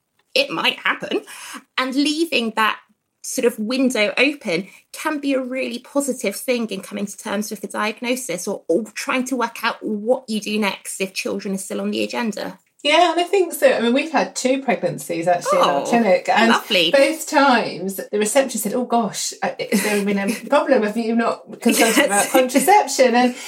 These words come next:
Speaker 2: and actually both times the ladies have burst into tears when they found out. They were
Speaker 1: Oh.
Speaker 2: so excited! But actually, we
Speaker 1: Lovely.
Speaker 2: do know that giving the right dose and type of H R T can improve
Speaker 1: Mm.
Speaker 2: fertility for some women. I mean,
Speaker 1: Definitely.
Speaker 2: depends on the reason, clearly, doesn't
Speaker 1: Yes.
Speaker 2: it? For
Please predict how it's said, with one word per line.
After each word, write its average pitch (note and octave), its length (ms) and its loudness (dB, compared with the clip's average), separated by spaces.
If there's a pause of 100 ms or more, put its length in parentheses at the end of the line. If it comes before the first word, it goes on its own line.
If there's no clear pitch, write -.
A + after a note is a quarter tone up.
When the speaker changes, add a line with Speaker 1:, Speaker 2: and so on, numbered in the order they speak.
(160)
Speaker 2:
and D4+ 100 2
actually C#4+ 320 2
both B3+ 260 4
times G3 320 2
the G3 80 -2
ladies G3 320 0
have F3 100 -6
burst F#3+ 280 2
into F3+ 200 -10
tears C4 300 2
when F#3 140 0
they G3 140 -2
found F#3+ 380 0
out. F#3 420 4
They - 80 2
were - 120 -2
Speaker 1:
Oh. F3 60 2
Speaker 2:
so C#4 160 6
excited! B3 380 2 (300)
But D#4+ 140 4
actually, D4 380 2
we D4 80 0
Speaker 1:
Lovely. B3+ 60 0
Speaker 2:
do D#4 340 4
know G3+ 420 6
that F#3+ 320 0
giving G#3+ 500 -2
the G3 140 0
right F3+ 240 2
dose G3 280 2
and F3 60 -8
type F3+ 280 0
of F3 80 -2
H F3+ 240 0
R F3+ 100 2
T F#3+ 220 -2
can G3+ 240 -2
improve C#4 500 -2
Speaker 1:
Mm. - 40 -2 (100)
Speaker 2:
fertility - 420 0
for G3+ 160 -4
some G#3+ 280 -2
women. F3+ 440 2
I F3+ 140 -2
mean, G3+ 220 -2
Speaker 1:
Definitely. C#4+ 360 -2
Speaker 2:
depends C#4 340 4
on B3 200 6
the A3 180 2
reason, G3+ 560 4
clearly, F3 340 2
doesn't F3 220 4
Speaker 1:
Yes. D#3 220 -6
Speaker 2:
it? - 40 -14
For F3 240 4